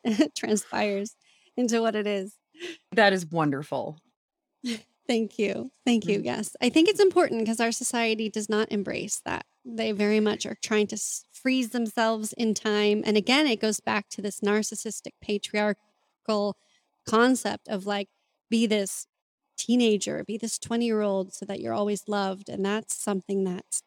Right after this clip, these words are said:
Speaker 1: just not healthy.
Speaker 2: Well, and, you know, as you were speaking about patriarchal culture and narcissism, y-, I think the other thing is that f-,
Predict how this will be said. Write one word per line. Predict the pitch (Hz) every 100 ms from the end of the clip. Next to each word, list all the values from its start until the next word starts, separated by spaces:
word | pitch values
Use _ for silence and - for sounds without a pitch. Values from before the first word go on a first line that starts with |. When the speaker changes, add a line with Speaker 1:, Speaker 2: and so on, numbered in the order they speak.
| -
Speaker 1:
just | 330 - - - -
not | 196 170
healthy. | 196 196 - 220 _ _ _ - _ _
Speaker 2:
Well, | 247 339 311
and, | - 349 349 330 269 -
you | 247 285
know, | 269 262
as | 240 240
you | 262
were |
speaking | 269 - 311 339
about | 262 196
patriarchal | 214 254 233 240 208 208 185 175 - _ _
culture | - 233 226 - 190
and | 170 165
narcissism, | 165 214 208 - 165 156 151 139 139 - _ -
y-, | - - - -
I | 226
think | 226 262 254
the | 226
other | 220 247
thing | 240 214 202
is | - 175 170 -
that | 165 160 _
f-, | - -